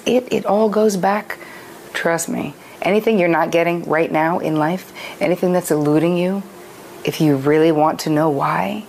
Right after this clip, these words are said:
'cause it's not other people. Hi, you're the common denominator in your life. It's you. So there's no way. As much as I'd love to blame my husband and my friend and my boss, like, it can't be,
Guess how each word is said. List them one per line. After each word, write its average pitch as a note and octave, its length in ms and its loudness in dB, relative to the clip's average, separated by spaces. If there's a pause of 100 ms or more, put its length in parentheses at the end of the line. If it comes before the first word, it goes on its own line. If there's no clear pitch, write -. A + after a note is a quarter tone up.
(480)
'cause F#3+ 160 2
it's E3 200 0
not F3+ 160 2
other C#3+ 180 0
people. A#3 420 0 (180)
Hi, C#4 220 2
you're E3 280 2
the G#3+ 60 2
common F#3+ 320 0
denominator E3+ 580 2
in E3 80 2
your F#3 140 4
life. B3+ 300 0 (360)
It's G#3+ 180 0
you. F#3+ 240 2 (680)
So - 140 -2
there's A#3 220 0
no B3+ 120 2
way. A#3 540 0 (260)
As F3 120 0
much A3 160 0
as A3 100 2
I'd G#3 160 2
love G#3 380 2
to - 100 -2 (240)
blame C#3+ 400 0 (640)
my E3+ 140 4
husband D#3 400 2
and C#3+ 260 0
my D3+ 160 2
friend D#3+ 260 0
and C#3+ 80 2
my D3 120 4
boss, - 340 -2
like, E3 140 -2 (420)
it - 320 -4
can't A3+ 320 0
be, E3 300 -2